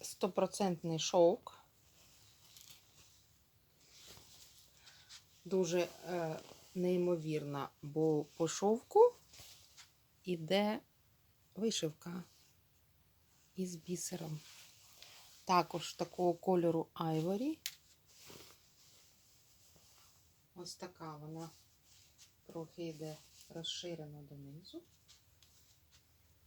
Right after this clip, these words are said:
Позаду на блискавці,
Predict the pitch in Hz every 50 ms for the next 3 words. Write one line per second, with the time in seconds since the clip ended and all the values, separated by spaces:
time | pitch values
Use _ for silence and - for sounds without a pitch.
0 | _ _ _ _ _ _ _ _ _ _ _ _ - - - - - - - -
1 | - - - - - _ _ _ _ _ - - _ _ 226 190 170 170 180 170
2 | 170 160 151 170 165 160 170 175 160 147 151 151 151 160 - - - 381 403 392
3 | - - - 403 403 403 392